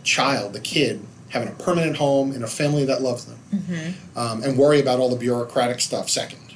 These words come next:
Speaker 1: right? At the end of the day, really the, the goal is always to make sure a kid's happy and in a, in a healthy home. So.
Speaker 2: And I think one of the best ways that we can illustrate this, which is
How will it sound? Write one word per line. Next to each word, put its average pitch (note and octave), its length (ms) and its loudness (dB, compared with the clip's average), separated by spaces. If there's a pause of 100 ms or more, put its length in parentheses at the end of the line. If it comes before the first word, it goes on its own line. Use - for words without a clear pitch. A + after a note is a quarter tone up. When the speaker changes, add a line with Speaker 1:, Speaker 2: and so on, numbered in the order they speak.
(120)
Speaker 1:
right? G#2 220 -8 (180)
At A2 120 -10
the B2+ 60 -2
end B2+ 120 0
of B2+ 60 0
the A#2+ 40 -2
day, A#2 200 -4
really A#2+ 280 0
the, A2 140 -8 (160)
the B2+ 80 -4
goal A#2+ 260 0
is A2 80 -8
always A2+ 240 -4
to A#2+ 60 -6
make G#2+ 80 -6
sure A2 160 -6
a G2+ 40 -8
kid's - 220 -8
happy A2 340 -4
and G#2 280 -12
in A2 100 -6
a, F#2 120 -10 (120)
in A#2+ 120 -8
a G#2+ 40 -8
healthy - 280 -8
home. - 200 -12 (840)
So. - 160 -12 (180)
Speaker 2:
And A3 100 2
I A#3 60 2
think G#4 160 0
one C#4+ 120 4
of G#3 60 2
the F3+ 60 -4
best E3 240 -2
ways E3+ 240 0
that D#3+ 140 0
we F3 80 -2
can F3+ 140 -4
illustrate E3+ 460 0
this, C#3 380 0
which F#3+ 160 4
is C4+ 420 2